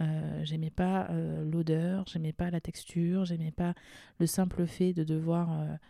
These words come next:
euh, chan-, me changer, euh, quinze fois par jour, euh, euh, d'être extrêmement fatiguée, d'avoir peur de, de me tacher, de tacher les draps, de tacher la voiture, de tacher le bus, de tacher la chaise de cours. Euh,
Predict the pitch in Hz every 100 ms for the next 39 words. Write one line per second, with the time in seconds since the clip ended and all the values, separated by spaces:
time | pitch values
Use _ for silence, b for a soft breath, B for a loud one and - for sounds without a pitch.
0 | b b b - - - - - - -
1 | - 58 - 170 - 165 160 160 - 175
2 | 170 165 175 170 156 - 165 - 170 165
3 | 160 156 160 180 190 180 156 156 156 B
4 | B B B B 180 156 151 147 160 156
5 | 165 - - 165 165 - 165 - 156 156
6 | 170 180 175 156 156 - - 165 165 156
7 | 151 156 156 156 156 - 160 - 175 170
8 | 180 185 165 160 160 - 165 156 156 160
9 | 170 180 185 170 156 160 156 165 160 156
10 | 156 - 170 180 190 185 165 - 156 -
11 | 160 156 165 190 202 208 - 180 - 180
12 | 202 208 202 B B B B 170 165 165
13 | - 175 165 160 - 214 233 233 233 190
14 | 160